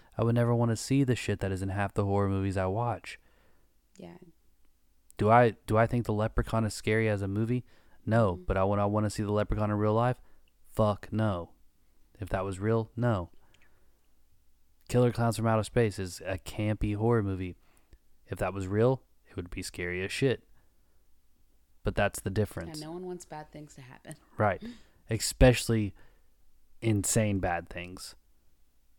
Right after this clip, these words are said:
Speaker 1: Um, but yeah, um, curses, we'll leave that up to you guys. Watch the docuseries on Shudder. It's actually really interesting.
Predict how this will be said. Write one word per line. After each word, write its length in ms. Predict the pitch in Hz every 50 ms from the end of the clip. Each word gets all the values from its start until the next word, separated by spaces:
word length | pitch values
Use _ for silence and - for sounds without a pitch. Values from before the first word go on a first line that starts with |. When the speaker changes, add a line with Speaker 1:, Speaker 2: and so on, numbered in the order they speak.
| _ _ _ _
Speaker 1:
Um, 500 | 107 107 107 104 101 98 95 95 92 87 - _ - _ _ _ _ _ _ _ _ _ _ - - - - - _ - _ _ _ _ - _ _ _
but 140 | - 104 98
yeah, 380 | 95 92 90 87 87 85 85 - - - -
um, 400 | 98 95 95 90 90 90 87 - - _ - _ - -
curses, 680 | - 113 113 117 110 - - 110 107 104 101 101 - - - - - - - - - _ - - _ _ _ _ _ -
we'll 120 | 104 101
leave 160 | 104 104 90
that 140 | - 101 95
up 160 | 98 92 - -
to 60 | 101
you 120 | 92 90
guys. 420 | 92 92 90 90 90 87 - - - - - - _ _ _ _ - - _ _ _
Watch 200 | - 101 98 -
the 80 | - 101
docuseries 760 | 92 98 95 95 - - 95 - - 98 95 92 92 90
on 120 | 95 95 90
Shudder. 480 | - - 95 95 92 95 92 92 90 - - - - - - - - - - - - - - - - -
It's 120 | - -
actually 240 | 101 95 - - 92
really 280 | 87 95 95 98 95 95
interesting. 600 | 95 95 98 101 98 - 110 104 101 101 98